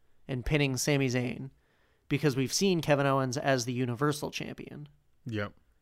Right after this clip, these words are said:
Speaker 1: Even though Dolph Ziggler's been a former world champion, he's done nothing of relevance the last six months to say,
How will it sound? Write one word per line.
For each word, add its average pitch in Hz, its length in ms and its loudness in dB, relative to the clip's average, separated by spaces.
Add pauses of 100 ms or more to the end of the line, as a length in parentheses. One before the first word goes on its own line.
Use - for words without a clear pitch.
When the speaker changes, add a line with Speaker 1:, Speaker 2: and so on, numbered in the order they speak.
(640)
Speaker 1:
Even 160 240 2
though 151 100 8
Dolph 147 280 10
Ziggler's 143 480 4
been 127 240 4
a 139 80 4
former 143 480 -2
world 135 340 2
champion, 170 500 0
he's 143 260 0
done 139 280 4
nothing 135 360 0
of 120 100 -2
relevance 131 800 0 (140)
the 139 100 2
last 131 560 0 (220)
six - 360 0
months 139 580 0 (240)
to 131 280 2
say, 135 420 4